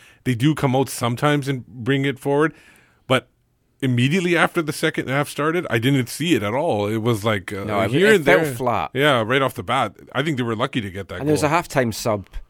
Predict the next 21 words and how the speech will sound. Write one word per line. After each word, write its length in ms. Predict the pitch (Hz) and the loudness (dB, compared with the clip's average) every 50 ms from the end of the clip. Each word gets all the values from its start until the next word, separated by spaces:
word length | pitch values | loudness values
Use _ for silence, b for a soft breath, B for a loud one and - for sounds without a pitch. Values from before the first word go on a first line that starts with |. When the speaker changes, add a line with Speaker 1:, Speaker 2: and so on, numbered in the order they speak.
| _ _ _ _ | _ _ _ _
Speaker 2:
Brett 160 | - 117 127 117 | -2 -2 -2 0
Levi's 380 | 117 113 92 107 107 107 101 | -2 -2 -2 0 -2 -2 -2
had 140 | 113 110 104 | -4 -4 -4
to 80 | 113 98 | -4 -2
go 180 | 107 104 104 | 0 0 0
off 120 | 104 92 - | 0 -2 -4
with 80 | - 101 | -8 -10
a 20 | |
quad 300 | - - - 110 107 98 | -10 -6 -4 -4 -4 -4
strain. 400 | - - - - 92 87 107 143 139 _ _ _ _ _ _ _ _ _ _ _ _ _ _ _ | -6 -10 -8 -6 -6 -4 -4 -6 -10 _ _ _ _ _ _ _ _ _ _ _ _ _ _ _
Nicholas 460 | - 107 131 180 - - 226 240 - - | -4 -2 -2 -2 -2 -2 -2 -2 -4 -4
Mosqueda 440 | 220 - - - - 202 196 180 | -8 -8 -8 -8 -6 -4 -4 -4
came 300 | - - - 107 92 80 | -4 -2 -2 -2 -2 -2
on. 220 | 73 71 71 69 - _ - | -6 -8 -8 -12 -14 _ -6
Speaker 1:
Yeah. 200 | 123 117 107 - - _ _ _ | -4 -4 -4 -6 -8 _ _ _
Speaker 2:
And, 480 | - 127 123 127 127 131 131 127 123 - - - b b b b b | 0 0 2 0 0 -2 -4 -6 -8 -10 -14 -16 b b b b b
well, 120 | 165 185 | 0 2
we'll 120 | 185 190 180 | 2 2 0
come 200 | - - 214 202 | 0 -4 -4 -4
to 60 | 143 117 | -2 -4
that 280 | 95 76 69 69 - | -4 -4 -6 -6 -8